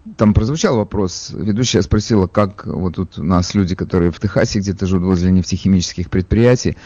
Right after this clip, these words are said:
э, эти люди жалуются на то, что там у них, э, с точки зрения экологии, там тяжеловатая жизнь. Но я вам так скажу, это,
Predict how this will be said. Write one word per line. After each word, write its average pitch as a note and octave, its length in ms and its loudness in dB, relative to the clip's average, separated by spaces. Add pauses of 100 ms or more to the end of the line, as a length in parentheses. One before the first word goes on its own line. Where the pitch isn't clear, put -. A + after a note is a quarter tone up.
(320)
э, F2 420 0
эти F2+ 240 0
люди F#2+ 240 2
жалуются F#2+ 460 2
на F2 160 -2
то, F2+ 80 -6
что - 180 -8
там F2 220 0
у - 20 2
них, E2 360 -2 (140)
э, - 200 -10 (120)
с - 100 -16
точки - 300 -4
зрения F#2+ 360 4
экологии, C#3 480 2
там G#2 180 0
тяжеловатая A2 640 2
жизнь. - 280 -8 (220)
Но A#3 240 0
я F#3 180 2
вам B3+ 120 2
так D4 180 -2
скажу, A#2 260 0
это, A#2+ 340 -2